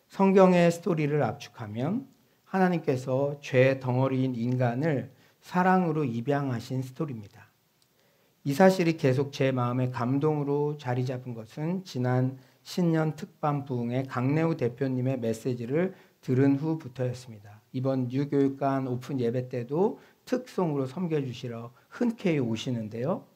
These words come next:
그때 강 대표님이 입양과 위탁의 가장 큰 차이가 무엇이라고 말씀하셨습니까?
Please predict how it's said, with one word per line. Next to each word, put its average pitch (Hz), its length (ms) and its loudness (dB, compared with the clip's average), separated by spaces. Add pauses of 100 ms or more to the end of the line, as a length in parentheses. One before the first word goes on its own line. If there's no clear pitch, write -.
(680)
그때 185 540 6 (160)
강 165 200 0
대표님이 147 760 2 (160)
입양과 185 800 4
위탁의 170 560 0
가장 151 360 -2
큰 160 220 -4
차이가 143 580 -2 (260)
무엇이라고 165 640 0
말씀하셨습니까? 110 760 -8